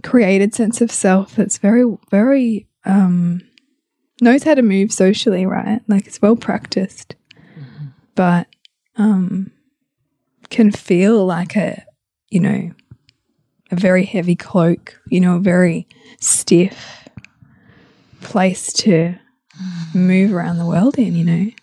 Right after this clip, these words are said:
Speaker 2: Like starched.
Speaker 1: Yeah.
Speaker 2: Mm.
Speaker 1: Yeah.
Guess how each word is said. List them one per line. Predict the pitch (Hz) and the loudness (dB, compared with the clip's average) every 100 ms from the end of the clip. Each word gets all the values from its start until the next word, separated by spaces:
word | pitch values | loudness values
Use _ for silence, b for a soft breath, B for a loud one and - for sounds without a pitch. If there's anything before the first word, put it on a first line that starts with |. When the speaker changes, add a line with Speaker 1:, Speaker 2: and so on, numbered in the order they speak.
| _ _ _ _ _ _ - - | _ _ _ _ _ _ -10 -4
Speaker 2:
Like | 170 156 | -4 -6
starched. | - 175 175 - - - _ _ | -8 -8 -8 -12 -16 -20 _ _
Speaker 1:
Yeah. | - 269 339 359 311 196 175 190 _ | 0 2 2 -2 0 0 -2 -8 _
Speaker 2:
Mm. | 185 160 160 156 | -6 -4 -4 0
Speaker 1:
Yeah. | 226 233 262 240 202 | 2 2 2 0 -4